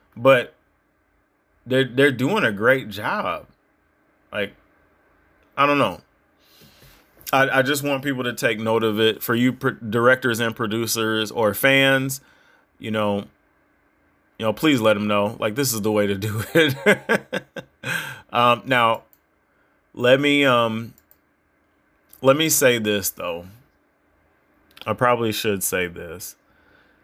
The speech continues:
Uh, the reason why D-, or, or Disney Plus and Marvel are killing it now, um, is because they found a way to snuggle into your heart,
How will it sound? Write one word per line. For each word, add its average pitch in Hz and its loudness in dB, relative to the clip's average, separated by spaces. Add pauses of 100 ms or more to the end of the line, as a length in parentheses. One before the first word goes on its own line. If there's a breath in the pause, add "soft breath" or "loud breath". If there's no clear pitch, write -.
(240 soft breath)
Uh, 110 2 (200)
the 147 4
reason 196 0
why 117 6
D-, 110 -4
or, - -12
or 117 0
Disney 135 2
Plus 107 0 (840)
and 110 2
Marvel 117 2
are 107 0
killing 123 0
it 123 -2
now, 120 2 (600)
um, 95 -8 (1300 loud breath)
is 170 4
because 175 4
they 151 6
found 131 0
a 113 0
way 110 0
to 104 -4
snuggle 127 2
into 113 -4
your 104 0
heart, 110 0